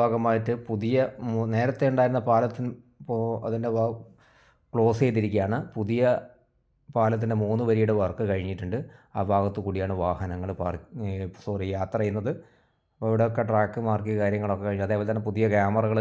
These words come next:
കാര്യങ്ങളൊക്കെ നമ്മളെ പുതിയ ആറ് വരിയിൽ വന്നിട്ടുണ്ട്. ആ കാഴ്ചകൾ കൂടി നിങ്ങൾക്ക്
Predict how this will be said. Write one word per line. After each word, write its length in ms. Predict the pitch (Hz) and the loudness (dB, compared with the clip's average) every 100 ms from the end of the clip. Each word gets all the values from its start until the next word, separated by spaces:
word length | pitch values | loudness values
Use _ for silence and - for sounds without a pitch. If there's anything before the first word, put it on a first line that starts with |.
| 110 | 2
കാര്യങ്ങളൊക്കെ 500 | 98 101 101 101 - - - - - 117 | 2 0 -2 0 -2 -2 -12 -20 -8 -2
നമ്മളെ 200 | 104 - | 0 0
പുതിയ 220 | 104 104 110 101 98 | 0 2 4 6 4
ആറ് 180 | 98 110 | 2 2
വരിയിൽ 260 | 101 98 95 95 | 0 0 -2 -4
വന്നിട്ടുണ്ട്. 400 | 92 95 90 101 139 - _ - | -4 -6 -4 -4 -4 -10 _ -10
ആ 40 | 104 104 | -4 -2
കാഴ്ചകൾ 380 | 101 98 101 104 101 | -2 -2 -2 -2 -2
കൂടി 160 | 104 113 | -4 -4
നിങ്ങൾക്ക് 300 | 95 90 107 | -6 -6 -8